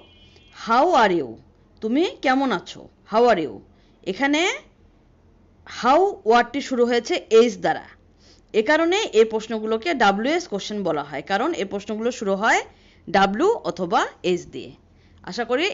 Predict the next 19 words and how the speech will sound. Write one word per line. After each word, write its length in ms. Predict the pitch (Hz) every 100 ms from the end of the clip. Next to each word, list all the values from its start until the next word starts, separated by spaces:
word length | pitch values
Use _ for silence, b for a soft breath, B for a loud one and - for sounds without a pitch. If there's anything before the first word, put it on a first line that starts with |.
| 208
এ 20 | 214
পর্যন্ত 280 | 226 277 302 233
বুঝতে 200 | 180 180
পেরেছ। 240 | 165 151 - - - _ _ _ _ _ _ _ _ _ _ _ _ _ _ _ _ 143 120 110 _ _ b b b b b b b _ _ _ -
এখানে 220 | 220 302 302 233
দেখো, 240 | 196 214 226 294
তোমাদের 280 | 226 220 240 208
বোঝার 280 | 208 285 294
সুবিধার্থে 540 | 247 214 214 214 208 208 285 427 -
আমি 120 | 233 208
একটি 180 | 214 214 254 -
ছন্দের 360 | 226 220 285 269
মাধ্যমে 340 | 208 185 208 196
তোমাদের 260 | 190 185 190 185
বোঝাবো 380 | 175 185 180 254 349 - b b b b 160
যে 120 | 185 196 294 202
ডাব্লিউএস 440 | 180 196 254 285 -
কোশ্চেন 400 | 190 - 202 294 539 - b b b b -
তোমরা 240 | 190 190